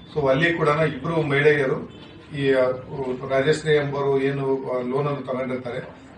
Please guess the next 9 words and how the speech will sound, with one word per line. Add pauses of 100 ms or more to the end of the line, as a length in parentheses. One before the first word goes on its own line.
ಅರವತ್ತು
ಸಾವಿರ
ರೂಪಾಯಿದಷ್ಟು
ಲೋನ್
ತಗೊಂಡಿರ್ತಾರೆ,
ಅವ್ರ
ಮನೆಗೆ
ಹೋಗ್ಬಿಟ್ಟು, (800)
ಆ,